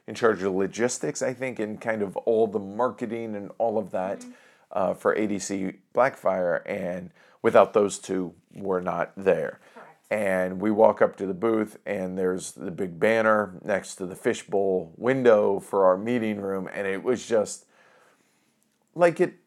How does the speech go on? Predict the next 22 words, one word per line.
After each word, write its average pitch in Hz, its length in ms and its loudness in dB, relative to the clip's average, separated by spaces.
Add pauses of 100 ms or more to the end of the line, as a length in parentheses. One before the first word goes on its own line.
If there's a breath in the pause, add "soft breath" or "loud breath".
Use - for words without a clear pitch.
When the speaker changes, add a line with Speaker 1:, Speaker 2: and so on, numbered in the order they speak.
(460)
Speaker 1:
it 226 100 4
almost 180 500 2 (140)
brought - 340 2
tears 147 320 4
to 113 60 -8
my 92 160 -4
eyes, 82 340 -6
'cause 117 280 -2 (100)
it, 143 160 0
Speaker 2:
Yeah. - 120 -14 (120)
Speaker 1:
it, 139 220 -2 (100)
it - 80 0
was 139 220 -2
like, 139 460 -2 (1080)
"Holy 175 320 2
shit, - 600 -4
that's, - 440 -2 (200)
that's 156 300 -6
us, 147 320 2
that's 143 240 -2
ours." 104 440 4
Like, 101 160 -2